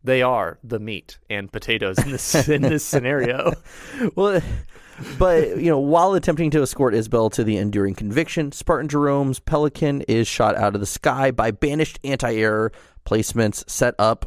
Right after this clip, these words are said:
Speaker 2: around the gravity lift of the carrier.
Speaker 1: Mm-hmm.
Speaker 2: It crashes not too far from the gravity lift site, and Jerome emerges from the wreckage with both him and Isabel intact.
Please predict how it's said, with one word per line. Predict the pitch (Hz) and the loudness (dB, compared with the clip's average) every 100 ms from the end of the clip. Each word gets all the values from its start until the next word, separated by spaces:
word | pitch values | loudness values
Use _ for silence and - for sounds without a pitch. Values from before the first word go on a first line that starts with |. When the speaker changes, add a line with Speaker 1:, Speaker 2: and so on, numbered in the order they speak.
| - | 0
Speaker 2:
around | 107 107 101 104 | 2 2 2 -2
the | - 220 | -4 -2
gravity | 120 113 101 107 | 0 2 2 0
lift | 101 104 92 - - | 0 0 -2 -4 -2
of | 101 95 | -2 -2
the | |
carrier. | 98 98 78 64 60 | -4 -2 -4 -4 -8
Speaker 1:
Mm-hmm. | 110 104 113 104 - - | -10 -12 -14 -16 -20 -8
Speaker 2:
It | - - | -4 0
crashes | 175 175 - 180 - | 2 2 2 2 2
not | 131 135 - | 2 2 0
too | - 135 | -2 -2
far | 113 120 110 104 | 0 0 2 0
from | - 160 156 | 0 2 2
the | 147 | 2
gravity | 127 123 110 110 | 2 4 4 2
lift | 104 98 | 2 0
site, | - 110 104 107 | 2 2 2 2
and | 117 117 120 110 | 2 2 2 2
Jerome | 117 131 135 - | 4 4 2 0
emerges | 120 127 165 156 156 | 0 2 2 2 -2
from | - 143 | -2 -2
the | 143 | 0
wreckage | 135 139 143 131 - - | 0 0 0 -2 -8 -6
with | 127 127 | -2 0
both | 135 160 131 | 2 2 2
him | 135 135 | 0 0
and | 117 | 0
Isabel | 85 104 107 98 | 0 0 2 2
intact. | 95 95 76 92 - | 2 -2 -4 -6 -10